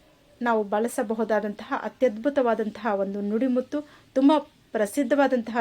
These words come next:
ನುಡಿಮುತ್ತು ಅಂದ್ರೆ, ಆ, "ಗುರು ಬ್ರಹ್ಮ, ಗುರು ವಿಷ್ಣು, ಗುರುದೇವೋ ಮಹೇಶ್ವರ" ಎನ್ನುವಂತಹ ನುಡಿಮುತ್ತು. ಅದರ ಜೊತೆಗೆ ನಾನಿಲ್ಲಿ "ಮಾತೃದೇವೋಭವ, ಪಿತೃದೇವೋಭವ, ಆಚಾರ್ಯ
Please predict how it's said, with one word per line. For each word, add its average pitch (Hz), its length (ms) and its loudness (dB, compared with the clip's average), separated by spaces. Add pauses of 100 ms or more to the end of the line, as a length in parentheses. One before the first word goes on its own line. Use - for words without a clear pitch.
ನುಡಿಮುತ್ತು 233 500 -2
ಅಂದ್ರೆ, 226 320 -2 (440)
ಆ, 214 240 0
"ಗುರು 220 260 4
ಬ್ರಹ್ಮ, 240 500 0
ಗುರು 202 160 -2
ವಿಷ್ಣು, 220 400 -4
ಗುರುದೇವೋ 202 540 -2
ಮಹೇಶ್ವರ" 196 560 -6
ಎನ್ನುವಂತಹ 190 680 -6 (100)
ನುಡಿಮುತ್ತು. 190 460 -8 (460)
ಅದರ 254 220 6
ಜೊತೆಗೆ 302 460 2
ನಾನಿಲ್ಲಿ 226 420 0
"ಮಾತೃದೇವೋಭವ, 233 880 2 (280)
ಪಿತೃದೇವೋಭವ, 226 840 0 (140)
ಆಚಾರ್ಯ 233 520 -2